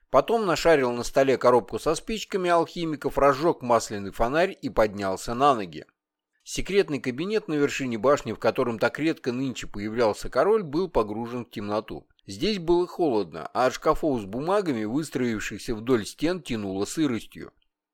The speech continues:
Ещё немного, и с ценными архивами будет покончено, если никто не сподобится взять на себя заботу регулярно проветривать и обогревать комнату.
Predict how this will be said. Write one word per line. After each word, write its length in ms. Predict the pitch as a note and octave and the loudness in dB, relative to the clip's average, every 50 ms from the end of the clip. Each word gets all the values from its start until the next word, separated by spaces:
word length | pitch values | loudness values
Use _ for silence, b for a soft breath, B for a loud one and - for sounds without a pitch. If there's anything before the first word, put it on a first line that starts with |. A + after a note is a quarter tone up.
| _ _ | _ _
Ещё 300 | _ B2 A#2+ - - F#3+ | _ -6 -2 2 2 2
немного, 500 | F#3 F3+ F3 F3 F#3 G#3 A3+ G3+ D#3 C#3 | 2 2 -2 -2 0 2 2 4 4 4
и 200 | A#2 - - C3+ | 2 2 0 -6
с 80 | A#2+ - | -8 -8
ценными 520 | - - - F#3 F3+ E3+ D#3 D3+ C#3+ C#3+ | -6 -2 0 0 0 2 0 0 4 6
архивами 560 | C#3 C3+ C3+ - - F#3+ G#3 F#3+ D#3 C3 A#2+ A#2 | 6 4 4 0 -6 -4 -2 -2 -2 0 -2 -4
будет 340 | G2 G2 A#2 A#2 A#2 F#2+ | -4 -4 -4 -4 -4 0
покончено, 720 | - C#3+ D3 - - E3+ C#3+ A#2 - - G2 E2+ D#2 - - _ | 0 0 0 2 0 0 0 -2 -4 -8 -10 -10 -12 -14 -14 _
если 380 | - C3+ D3+ E3+ C#3+ - - D#3+ | -12 -4 -2 -2 0 0 -2 -4
никто 320 | E3+ F#3 E3 - - D3+ | -4 -6 -4 -2 0 0
не 120 | C#3 B2+ | 0 0
сподобится 600 | A2 - - D3+ D3+ D#3 D#3 C3+ A2 G#2 - - A#2+ | -4 2 2 2 4 4 2 0 0 -4 -6 -6 -8
взять 340 | G#2+ G#2 A#2 A#2+ A2 - - | -6 2 2 2 2 2 -4
на 100 | G#2+ G2+ | -10 -8
себя 360 | - - A2+ A2 A#2+ A2 G2+ | -8 -6 2 6 6 6 6
заботу 480 | F2 A2 A2 A#2 D3+ G3 G#3 G3 G#3 | 6 4 2 4 4 2 4 4 4
регулярно 560 | F3+ D#3+ C3 B2 B2 A2+ A#2 A#2+ C3+ D3 D3+ C#3+ | 2 2 0 0 4 8 8 8 8 6 2 0
проветривать 680 | - - A#2 A2 G#2 G#2+ A#2 A2+ C3 C3+ C3+ C3+ A#2 - | 4 4 4 6 6 4 0 2 0 0 0 0 2 4
и 60 | G#2+ | 2
обогревать 600 | F#2+ E2+ D#2+ D#2+ F2+ F2 F2 E2+ F2+ F#2 - - | 2 2 0 -8 -10 -8 -4 -2 -2 -2 -2 -4
комнату. 540 | - C#3+ C#3+ C3 A2+ F#2+ F2 - - - | 2 2 2 4 2 -4 -8 -10 -16 -18